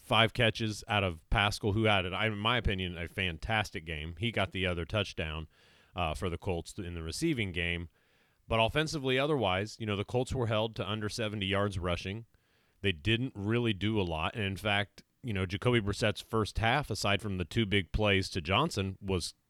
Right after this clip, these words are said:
garbage. Uh, I think he was, what, four of sixteen or something like that in the first half,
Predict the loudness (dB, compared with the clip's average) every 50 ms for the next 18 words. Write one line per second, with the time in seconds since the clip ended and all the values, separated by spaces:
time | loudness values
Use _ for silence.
0 | _ _ -10 -4 0 4 4 4 4 2 -4 -8 -10 -14 -18 _ _ _ _ _
1 | _ _ _ _ _ _ _ _ -2 0 2 4 4 4 2 0 -2 -2 -2 -2
2 | -2 -2 -2 -2 -2 -2 -4 -6 -6 -10 -12 -12 -14 -12 -12 -12 -12 -10 _ -2
3 | 0 2 2 2 2 2 0 -4 -6 -10 -8 -6 -4 -2 -2 -2 -4 -4 -2 0
4 | 2 2 2 2 0 0 -2 -2 -2 -2 -2 0 0 0 0 2 2 0 0 2
5 | 2 2 2 2 2 -2 -4 -2 0 0 0 0 0 2 4 4 4 4 2 -2
6 | -8